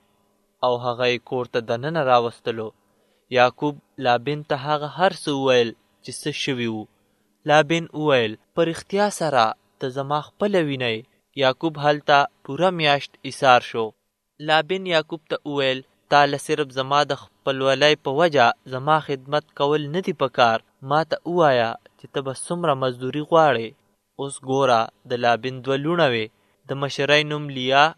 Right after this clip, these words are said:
او د کشرۍ راحل و. د لیا سترګې چوچنې وې، خو راحل ښکلې او ښایسته وه. یعقوب د راحل سره مینه کوله،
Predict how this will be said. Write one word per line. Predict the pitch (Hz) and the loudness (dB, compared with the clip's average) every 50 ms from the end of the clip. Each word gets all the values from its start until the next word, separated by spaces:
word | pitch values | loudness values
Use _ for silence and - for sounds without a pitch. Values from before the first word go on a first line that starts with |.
| _ _ | _ _
او | - 131 127 | -6 -6 -4
د | 120 131 | -4 -8
کشرۍ | 123 - 131 117 - - 127 127 131 131 131 | -8 -6 -8 -6 -4 -2 0 2 4 4 4
راحل | 127 127 123 120 120 165 180 175 | 6 4 4 2 2 -2 -2 -2
و. | 143 120 110 107 - _ _ _ _ _ _ - | -2 -2 -2 -4 -8 _ _ _ _ _ _ -20
د | 147 131 156 147 151 156 | -8 -2 0 2 2 2
لیا | 156 160 165 170 180 196 208 | 2 0 2 4 4 4 4
سترګې | 196 - - 185 180 170 156 160 170 170 170 165 - | 2 0 0 0 0 0 0 0 0 2 0 0 -4
چوچنې | - - 147 - - - 190 196 196 175 | -10 -18 -16 -6 -2 -2 0 0 0 -2
وې، | 160 151 147 143 147 - - _ | 0 0 0 0 -2 -4 -6 _
خو | - - 139 | -6 -2 0
راحل | 139 139 139 139 143 151 151 151 147 | 4 4 4 4 2 -2 -2 -4 -6
ښکلې | - - _ _ - 165 170 165 156 160 156 - _ - | -10 -16 _ _ 0 0 2 2 2 0 0 -4 _ -2
او | 139 139 | -2 -2
ښایسته | 135 - - 143 139 139 - - - 208 214 202 | -2 -2 -2 -2 -2 -2 -4 -4 2 4 6 6
وه. | 160 123 113 113 - _ _ _ _ _ _ _ _ _ _ _ _ _ | 6 6 4 2 -2 _ _ _ _ _ _ _ _ _ _ _ _ _
یعقوب | 135 127 120 120 117 - - 147 139 135 | -6 -2 0 0 -2 -2 -6 -10 -10 -6
د | 127 139 | -4 -2
راحل | 131 135 135 131 135 156 151 147 | 0 2 0 0 -2 -6 -10 -10
سره | - - 151 151 151 | -8 -8 -6 -6 -6
مینه | 151 165 190 208 196 165 | -6 -4 -2 -2 -2 -2
کوله، | - - 147 135 123 120 113 | 0 2 2 2 4 4 2